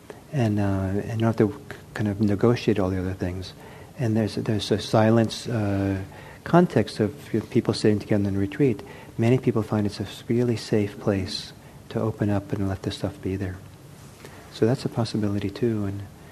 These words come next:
and, um, you know, I know you have a young child, so that makes it a little difficult to go. But, you know, maybe talk to me about it. Maybe there's some way to, uh, some ideas I have for that.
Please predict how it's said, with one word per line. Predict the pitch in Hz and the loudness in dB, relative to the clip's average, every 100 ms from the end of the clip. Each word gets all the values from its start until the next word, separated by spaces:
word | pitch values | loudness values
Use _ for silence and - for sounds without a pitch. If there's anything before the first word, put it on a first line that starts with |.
| - - - - | -20 -20 -20 -10
and, | 117 107 104 | -6 -4 -4
um, | 104 98 92 - - - - - - | -6 -8 -10 -16 -20 -20 -20 -12 -4
you | |
know, | 110 | 0
I | 107 | 4
know | 113 | 4
you | 110 104 | 4 4
have | 104 | 2
a | 104 | 2
young | 101 95 | 2 -2
child, | - 113 117 95 90 - - - - | -2 0 0 0 -4 -12 -20 -20 -18
so | - 107 | -4 -2
that | 101 | 0
makes | 101 98 | -2 -4
it | - | 0
a | |
little | 95 | 2
difficult | 110 - 117 95 | 4 2 2 2
to | 95 | 0
go. | 98 92 95 - - - | 0 -2 -4 -12 -20 -4
But, | 117 110 | -4 0
you | 131 | 0
know, | 117 | 2
maybe | 120 - 131 131 | 0 2 2 2
talk | 127 135 135 | 4 2 4
to | |
me | 127 | 2
about | 98 95 92 | 2 0 -2
it. | 95 | -4
Maybe | 98 98 101 | -2 0 0
there's | 101 95 | 0 -2
some | 107 98 | -2 0
way | 98 95 | 0 -2
to, | - 95 92 - - - - | -4 -4 -4 -12 -20 -18 -14
uh, | 113 | -12
some | 107 104 | -6 -4
ideas | 98 98 95 92 | -2 0 -2 -2
I | 98 | -2
have | 95 90 | -2 -4
for | 98 | -4
that. | 92 - | -6 -6